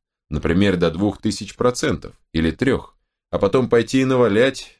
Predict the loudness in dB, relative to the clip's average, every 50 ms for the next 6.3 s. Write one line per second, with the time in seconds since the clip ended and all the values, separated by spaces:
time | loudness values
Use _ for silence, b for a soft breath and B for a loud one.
0 | _ _ _ _ _ _ -14 -8 -4 0 2 2 2 2 2 2 2 2 2 2
1 | 0 -2 -4 -6 -8 -10 -12 -14 -16 _ _ _ _ _ _ _ _ _ _ _
2 | _ _ _ _ _ _ _ _ _ _ -12 -10 0 2 4 4 4 2 2 2
3 | 0 0 0 0 0 -2 -2 b b b b b b b -4 0 0 2 2 2
4 | 0 0 2 0 2 2 2 2 2 0 0 -2 -4 -4 -4 -2 0 2 2 2
5 | 2 0 -2 b b b b b b _ _ 0 0 2 2 2 2 2 2 4
6 | 2 2 2 0 -2